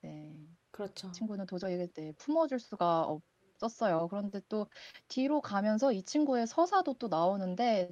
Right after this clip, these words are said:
Speaker 1: 또 한편으로는 약간 애잔하기도 했던 그런
Speaker 2: 그쵸.
Speaker 1: 캐릭터입니다.
Speaker 2: 학교 폭력을 당하는 그런 캐릭터여서 방금 주디가 얘기한 것처럼 또 그런 복잡한 사연들이 또 있죠.
Speaker 1: 맞아요.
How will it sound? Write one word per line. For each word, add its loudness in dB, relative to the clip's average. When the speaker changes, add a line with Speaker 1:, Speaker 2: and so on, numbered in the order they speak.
Speaker 1:
또 -4
한편으로는 0
약간 -6
애잔하기도 0
했던 -2
그런 -8
Speaker 2:
그쵸. -8
Speaker 1:
캐릭터입니다. -8
Speaker 2:
학교 -10
폭력을 -4
당하는 -4
그런 -8
캐릭터여서 -4
방금 -8
주디가 -2
얘기한 -2
것처럼 -8
또 -4
그런 -4
복잡한 0
사연들이 0
또 -4
있죠. -12
Speaker 1:
맞아요. -6